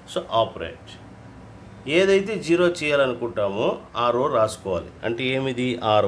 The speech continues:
వన్ రోస్, ఇది ఆర్ వన్, ఇక్కడ మైనస్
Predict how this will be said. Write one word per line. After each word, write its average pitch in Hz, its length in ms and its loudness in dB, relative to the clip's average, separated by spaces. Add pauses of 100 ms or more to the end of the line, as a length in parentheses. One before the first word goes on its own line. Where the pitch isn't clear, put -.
వన్ 80 160 -4 (1400)
రోస్, 110 420 2 (540)
ఇది 95 140 -12 (280)
ఆర్ 90 180 -2 (120)
వన్, 135 200 4 (200)
ఇక్కడ - 180 -8 (120)
మైనస్ 87 580 0